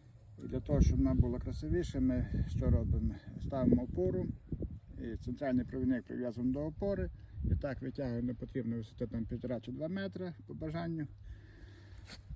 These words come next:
Але в нас зато виходить, що ці бокові гілки, далі, які є, які будуть далі наростати з цей провідника центрального, вони будуть нам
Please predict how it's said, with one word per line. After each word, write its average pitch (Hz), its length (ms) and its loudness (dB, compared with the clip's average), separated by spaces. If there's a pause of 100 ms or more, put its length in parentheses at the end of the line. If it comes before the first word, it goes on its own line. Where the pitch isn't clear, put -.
(340)
Але 156 320 4
в 147 140 0
нас 180 240 4
зато 156 420 4
виходить, 160 480 10
що 143 100 0
ці - 160 2
бокові 143 380 4
гілки, 170 400 4
далі, 135 200 4 (100)
які 135 260 4
є, 196 200 6
які 143 200 4
будуть 135 340 0
далі 135 200 4
наростати 156 600 4
з - 100 -12
цей 156 340 0 (180)
провідника 165 480 0
центрального, 160 680 0 (920)
вони 147 260 4
будуть 156 280 4
нам 143 240 8